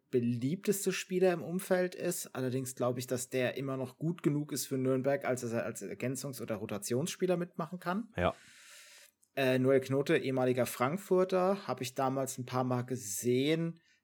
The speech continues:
Speaker 1: Ähm, also beim Training gut, macht einen guten Eindruck, aber war auch nie gut genug für die erste Liga.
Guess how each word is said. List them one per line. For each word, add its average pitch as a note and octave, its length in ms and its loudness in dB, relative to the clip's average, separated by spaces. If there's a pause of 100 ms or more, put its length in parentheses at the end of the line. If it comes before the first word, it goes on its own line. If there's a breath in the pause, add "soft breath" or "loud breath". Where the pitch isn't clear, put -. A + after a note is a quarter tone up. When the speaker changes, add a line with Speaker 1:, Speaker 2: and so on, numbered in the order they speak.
(200)
Speaker 1:
Ähm, A#2+ 720 -2 (1000)
also A2+ 180 -6
beim A2+ 160 -2
Training D3+ 540 2 (1080)
gut, E3+ 520 2 (540)
macht B2+ 300 0
einen C#3 80 -4
guten B2+ 300 -8
Eindruck, D#3 600 -2
aber C3 220 0
war B2 160 4
auch G2+ 240 0
nie A#2+ 160 0
gut - 240 -4
genug G#2+ 220 -6
für - 80 -6
die G#2 80 -2
erste F#2 260 -4
Liga. F3 540 0